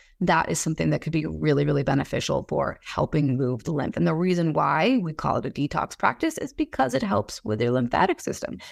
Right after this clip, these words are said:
because your lymphatic system is one of the main ways your body starts the detoxification process. So another big one is you have to be moving your bowels. And this is, you know, important for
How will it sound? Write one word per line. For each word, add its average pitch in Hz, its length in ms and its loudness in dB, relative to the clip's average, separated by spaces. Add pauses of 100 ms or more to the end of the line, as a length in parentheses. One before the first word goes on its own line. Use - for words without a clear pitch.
because 196 220 0
your 214 100 4
lymphatic 240 380 2
system 220 340 2
is 214 120 0
one 214 100 2
of 202 100 0
the 214 80 0
main 208 640 4 (600)
ways 185 500 0
your 190 120 0
body 180 360 0
starts - 540 -4
the 185 100 -2
detoxification 190 800 0
process. - 480 -8 (500)
So 214 200 6
another 214 240 4
big 208 160 4
one 190 160 2
is - 300 -2
you 190 180 0 (240)
have 190 340 2
to 202 80 0
be 185 140 4
moving 175 320 2
your 180 100 2
bowels. 156 460 -2
And 220 120 2
this 254 160 0
is, 180 220 -6 (160)
you 165 100 -4
know, 151 120 2
important - 360 -4
for - 140 -6